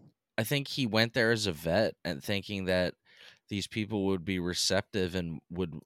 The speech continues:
like, wanna hear what he had to say, and I think a lot of 'em did, but then I think there's a lot of 'em that rejected it and rejected him, and then they were like, "Okay, old man, we don't want, we don't wanna hear your stupid advice," you know, and, like,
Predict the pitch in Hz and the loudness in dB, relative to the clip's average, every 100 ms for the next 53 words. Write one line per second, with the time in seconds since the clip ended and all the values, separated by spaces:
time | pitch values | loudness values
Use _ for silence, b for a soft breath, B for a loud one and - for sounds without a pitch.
0 | _ 87 82 76 87 95 101 92 98 92 | _ -4 -4 -4 -4 -2 -2 -2 -2 -2
1 | 90 90 90 85 - 117 135 107 127 b | 0 0 0 0 0 2 2 0 -4 b
2 | b b 98 98 92 104 98 95 98 98 | b b -2 -2 -2 -2 2 4 4 4
3 | 95 80 98 131 170 156 156 - _ _ | -2 0 2 4 4 0 -8 -14 _ _
4 | _ _ _ _ _ 120 92 110 101 98 | _ _ _ _ _ 0 4 4 4 2
5 | 117 107 107 90 95 92 104 104 104 101 | 0 0 0 2 4 6 6 4 0 4
6 | 101 101 107 - 120 165 - 76 71 - | 4 2 -2 2 2 2 -2 -4 -4 -2
7 | 87 82 65 87 82 95 - 110 101 139 | -2 -2 -4 -4 0 0 0 -6 -6 -4
8 | 151 127 - b b b b - 95 95 | -4 -6 -14 b b b b -6 -4 -4
9 | 90 92 98 95 92 90 104 - 127 107 | -2 2 2 4 4 4 2 2 4 6
10 | 98 92 92 95 95 92 98 104 101 98 | 6 4 2 2 2 2 0 0 -2 -4
11 | 92 - _ _ 98 104 104 98 98 87 | -6 -8 _ _ -4 -2 0 0 0 0
12 | 82 - 90 82 73 - 76 - - - | 0 -4 -8 -8 -12 -10 -10 -8 -12 -14
13 | _ _ _ _ _ 92 95 98 101 98 | _ _ _ _ _ 0 4 6 6 6
14 | 92 87 - | 6 4 0